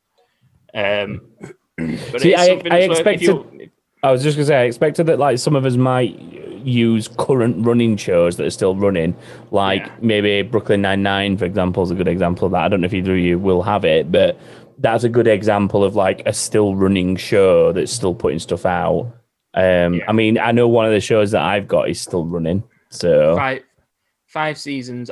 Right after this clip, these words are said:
Speaker 1: on the U K Netflix. Whether or not
Speaker 2: Okay.
Speaker 1: there are more that exist, I'm not sure.
Speaker 2: Interesting.
Speaker 1: But it, it doesn't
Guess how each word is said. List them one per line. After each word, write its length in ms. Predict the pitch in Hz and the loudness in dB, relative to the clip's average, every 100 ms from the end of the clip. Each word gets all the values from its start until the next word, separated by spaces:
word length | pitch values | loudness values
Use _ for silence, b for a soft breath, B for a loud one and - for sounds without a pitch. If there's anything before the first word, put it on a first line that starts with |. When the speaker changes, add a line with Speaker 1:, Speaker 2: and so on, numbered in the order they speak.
| - | -12
Speaker 1:
on 320 | 120 113 110 | -12 -10 -12
the 140 | 107 107 | -12 -12
U 260 | 107 107 | -10 -12
K 360 | - 110 98 90 | -12 -10 -10 -10
Netflix. 760 | - - - - - - - | -14 -20 -20 -20 -20 -20 -20
Whether 260 | 120 123 110 | -18 -16 -10
or 40 | |
not 140 | - 107 | -8 -4
Speaker 2:
Okay. 80 | 113 | -4
Speaker 1:
there 160 | 85 104 | -4 -4
are 160 | 110 | -6
more 240 | 110 107 104 | -6 -6 -6
that 140 | 82 | -10
exist, 540 | 104 107 101 98 - | -14 -16 -18 -16 -16
I'm 140 | 104 104 | -14 -16
not 200 | 104 - | -16 -18
sure. 420 | - 104 120 127 _ _ _ _ _ | -16 -10 -8 -8 _ _ _ _ _
Speaker 2:
Interesting. 640 | - 135 104 104 - 87 - _ | -2 2 2 0 -4 -6 -8 _
Speaker 1:
But 60 | - | -6
it, 60 | 120 | -6
it 40 | 131 | -4
doesn't 320 | 131 131 123 | -6 -6 -10